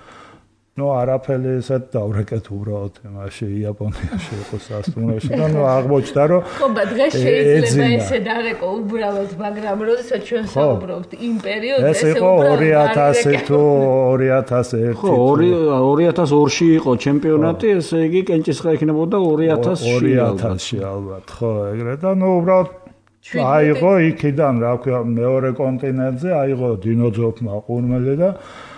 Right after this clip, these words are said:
Speaker 1: ისეთ ნამძინარევი ხმით
Speaker 3: თან
Speaker 1: გვითხრა.
Speaker 3: პირდაპირ თვითონ აიღო.
Speaker 1: <laughs> ისეთ ნამძინარევი ხმით გვიპასუხა, რომ უბრალოდ მოგვერიდა საუბარი, მაგრამ რაკი უკვე დარეკილი იყო, რომ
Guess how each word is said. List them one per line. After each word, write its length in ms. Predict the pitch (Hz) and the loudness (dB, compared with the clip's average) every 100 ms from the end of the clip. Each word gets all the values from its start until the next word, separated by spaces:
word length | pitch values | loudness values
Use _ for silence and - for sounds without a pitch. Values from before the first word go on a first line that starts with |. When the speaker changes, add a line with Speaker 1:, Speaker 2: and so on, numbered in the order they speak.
| - - _ | -20 -20 _
Speaker 1:
ისეთ 380 | 117 117 135 127 | -8 -2 -2 -2
ნამძინარევი 800 | 120 120 113 127 131 127 131 127 | -2 -2 0 0 2 2 2 0
ხმით 300 | - 131 117 | -2 -4 -4
Speaker 3:
თან 80 | 117 123 254 | -2 0 2
Speaker 1:
გვითხრა. 120 | 262 | 2
Speaker 3:
პირდაპირ 500 | 185 190 202 202 208 | 4 4 2 2 2
თვითონ 400 | 170 190 190 196 | 2 2 4 4
აიღო. 600 | 185 123 151 - 135 143 - 160 135 - 240 - - - - | 4 4 2 2 0 0 -2 -4 -4 -8 -10 -20 -20 -20 -18
Speaker 1:
<laughs> 840 | - 120 - - - - 151 131 | -6 -6 -6 -20 -20 -14 -6 -4
ისეთ 260 | 131 143 139 | 0 0 0
ნამძინარევი 880 | 131 123 131 135 135 131 131 131 131 131 131 135 - | 0 0 0 0 0 0 2 2 0 0 -2 -6 -8
ხმით 320 | - 143 135 | -8 -6 -4
გვიპასუხა, 720 | 113 131 120 135 - 127 139 139 | -2 -2 0 -2 0 -2 2 2
რომ 160 | 160 | 4
უბრალოდ 320 | 143 147 156 127 | 2 4 4 2
მოგვერიდა 640 | 127 127 135 120 98 95 | 2 4 2 2 -2 -6
საუბარი, 560 | 92 117 113 117 113 107 | -6 -2 0 0 -2 -2
მაგრამ 340 | 113 131 156 | -2 0 2
რაკი 300 | 127 123 117 131 | 2 2 0 0
უკვე 240 | 123 127 | 2 0
დარეკილი 680 | 117 117 123 120 131 120 127 123 | 2 0 0 -2 -2 0 0 -2
იყო, 220 | 120 127 | 0 0
რომ 240 | 151 160 | 2 2